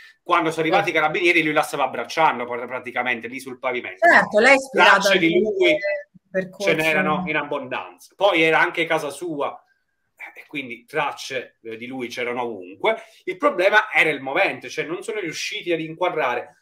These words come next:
Speaker 1: un movente solido per poi accusare il papà. Forse al giorno d'oggi, un-, in maniera più spregiudicata, uno ne potrebbe trovare di moventi, voglio dire, anche quelli più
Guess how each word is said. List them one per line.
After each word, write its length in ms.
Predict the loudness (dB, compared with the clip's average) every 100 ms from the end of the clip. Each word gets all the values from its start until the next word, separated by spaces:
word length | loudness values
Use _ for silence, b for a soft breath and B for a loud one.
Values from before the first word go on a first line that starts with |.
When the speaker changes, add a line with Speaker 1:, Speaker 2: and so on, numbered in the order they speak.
| b
Speaker 1:
un 140 | -12 0
movente 480 | 2 2 0 -4
solido 760 | 0 2 2 2 -2 -4 -4 -6
per 480 | -2 0 -2 -6 -6
poi 300 | -2 -2 0
accusare 760 | -4 -6 -4 0 2 2 -4 -8
il 100 | -14
papà. 500 | -10 -4 -2 -2 -6 _ _ _ _
Forse 280 | -6 -4 -4
al 100 | -4
giorno 240 | -2 -2
d'oggi, 600 | 0 0 0 -4 -12 -12 -12
un-, 240 | -16 -16
in 100 | -14
maniera 340 | -8 -2 -2 -4
più 100 | -8
spregiudicata, 880 | -12 -12 -12 -8 -6 -2 -2 -2 -6
uno 200 | -6 -6
ne 100 | -4
potrebbe 400 | -4 -4 -4 -2
trovare 440 | -2 -2 -2 -4
di 120 | -10
moventi, 420 | -10 -10 -10 -14
voglio 240 | -8 -8 -6
dire, 180 | -6 -6
anche 280 | -4 -6
quelli 360 | -6 -6 -8 -14
più 300 | _ -8 -8